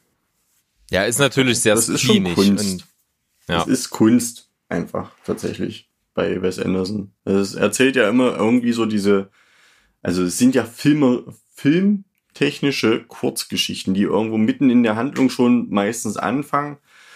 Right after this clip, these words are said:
Speaker 2: irgendwo immer so ein kleines Easter Egg haben auf den Bezug von den anderen Filmen.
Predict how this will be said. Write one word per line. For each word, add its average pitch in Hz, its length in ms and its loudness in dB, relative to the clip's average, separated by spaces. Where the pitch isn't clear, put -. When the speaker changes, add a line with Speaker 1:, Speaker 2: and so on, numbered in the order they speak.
Speaker 2:
irgendwo 123 460 4
immer 117 180 4
so 113 80 -2
ein 110 100 -2
kleines 117 440 -2
Easter - 420 -4
Egg 113 200 -4
haben 123 320 -2
auf - 180 -8
den 113 220 0
Bezug 127 420 -2
von 117 200 0
den 110 160 2
anderen 123 420 2
Filmen. 120 460 0